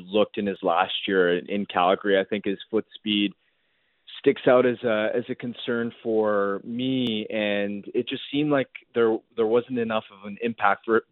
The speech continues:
that he was able to make on a night-to-night basis. And, um, and certainly if you talk to any Flames fans, it felt like that was a recurring issue for them, was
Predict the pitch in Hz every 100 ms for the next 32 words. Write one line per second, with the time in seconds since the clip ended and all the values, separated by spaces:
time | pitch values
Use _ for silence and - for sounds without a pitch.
0 | _ 107 107 104 - 110 101 - 117 98
1 | 98 101 117 - 104 95 98 - 101 98
2 | - 104 127 - 98 - - - - -
3 | _ _ - 120 113 110 104 113 107 101
4 | 101 95 92 - _ _ _ 117 117 -
5 | 139 127 120 120 117 127 123 117 113 110
6 | 104 - _ _ 113 113 123 - 104 98
7 | 92 95 - _ _ 120 - 120 98 107
8 | 101 104 107 104 107 104 - - 117 113
9 | 104 110 - 107 104 95 95 95 98 98